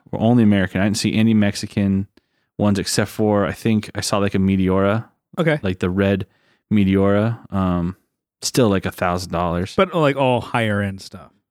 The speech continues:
Speaker 1: Yeah, it was all higher end, which is cool to see. Um, but then they had, like, you know, your Ibanez basses, and they had, like, your other off, not, not main brands, I guess, but, like, the, I can't remember the name of that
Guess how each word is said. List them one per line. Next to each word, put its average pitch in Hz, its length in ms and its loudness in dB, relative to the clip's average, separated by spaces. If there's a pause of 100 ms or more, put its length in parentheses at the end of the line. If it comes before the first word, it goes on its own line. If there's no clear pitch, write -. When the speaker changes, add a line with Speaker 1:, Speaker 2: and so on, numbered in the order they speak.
(200)
Speaker 1:
Yeah, 120 280 4
it 82 40 0
was 107 80 2
all 117 120 4
higher 113 200 2
end, 104 80 2
which 151 160 2
is 165 80 -2
cool 135 180 2
to 127 60 2
see. 110 320 -2 (680)
Um, 98 560 0 (380)
but 110 100 0
then 135 120 4
they 131 80 4
had, 123 260 0
like, 107 400 0 (560)
you 113 120 -2
know, 98 80 2
your 98 200 2
Ibanez 104 480 2
basses, 95 680 -4
and 104 160 -2
they 101 60 0
had, 101 320 -4
like, 92 340 -4 (460)
your 101 220 -2
other 98 460 0
off, 95 300 -4
not, 113 340 -2 (160)
not 123 240 -2
main 101 340 2
brands, 87 280 -2
I 92 60 -4
guess, 90 180 -4
but, 90 160 -4
like, 90 260 -4
the, 90 340 -2 (680)
I - 80 -20
can't 143 200 -2
remember 135 160 2
the 107 80 2
name 104 220 4
of 101 80 2
that 90 240 -2